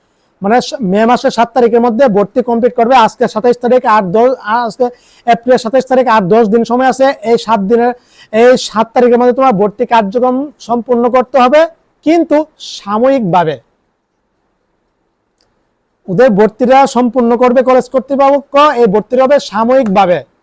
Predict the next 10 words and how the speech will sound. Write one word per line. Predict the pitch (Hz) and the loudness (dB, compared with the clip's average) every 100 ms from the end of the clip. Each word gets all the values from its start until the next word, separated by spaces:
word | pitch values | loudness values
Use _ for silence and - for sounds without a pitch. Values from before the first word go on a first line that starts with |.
| _ | _
তার | 220 247 | -2 0
মানে | 294 285 | 0 0
কি, | 262 | 0
এটা | 240 233 | 2 2
অর্থটা | 233 277 277 | 2 0 2
কি? | 247 247 - | 0 0 -4
সাময়িকভাবে | - - 247 226 240 247 | -12 -2 -2 2 2 2
অর্থটা | 233 233 285 262 | 2 0 -2 0
কি? | 240 247 - _ _ - | 0 -2 -4 _ _ -4
অস্থায়ীভাবে, | 254 - - 254 262 240 233 202 | -2 -4 -2 0 2 4 2 0